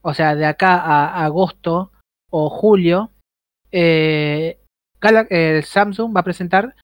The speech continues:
va a decir, "Miren, este va a ser el Samsung Galaxy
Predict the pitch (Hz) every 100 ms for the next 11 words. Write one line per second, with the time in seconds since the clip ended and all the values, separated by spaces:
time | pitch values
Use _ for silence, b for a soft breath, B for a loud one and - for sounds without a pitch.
0 | _ _ _ _ _ 170 165 175 165 165
1 | 202 175 156 175 185 202 185 170 170 165
2 | 190 202 240 196 165 156 151 151 175 180
3 | 175 170 180 - 190 190